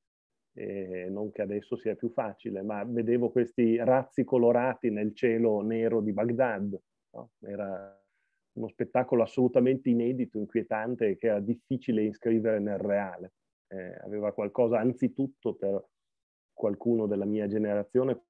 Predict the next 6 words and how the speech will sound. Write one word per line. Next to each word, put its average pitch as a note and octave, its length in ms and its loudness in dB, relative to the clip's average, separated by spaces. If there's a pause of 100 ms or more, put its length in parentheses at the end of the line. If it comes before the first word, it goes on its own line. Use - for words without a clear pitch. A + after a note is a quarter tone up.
(140)
qualcosa A#2+ 420 4
di G#2+ 160 2
cinematografico. G#2 1000 -2 (800)
E - 220 -4 (160)
poi, - 300 6 (320)
appunto, A#2 520 0